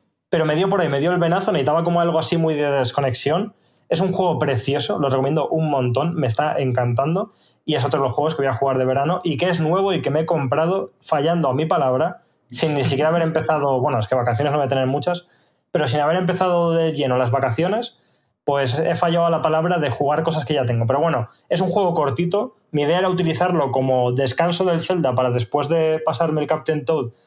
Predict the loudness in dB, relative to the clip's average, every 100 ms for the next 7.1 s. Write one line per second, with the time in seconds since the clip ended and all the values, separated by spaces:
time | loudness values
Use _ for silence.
0 | _ _ _ -2 0 2 0 0 0 0
1 | 2 2 2 2 0 0 0 0 0 -2
2 | 0 -2 0 0 0 -2 -6 _ _ _
3 | -2 0 0 0 0 0 0 0 -2 -2
4 | 0 0 0 -2 -2 -2 0 0 0 2
5 | 2 0 0 -2 0 0 0 -2 -4 -2
6 | 0 2 0 -2 -2 0 0 0 0 -2
7 | -4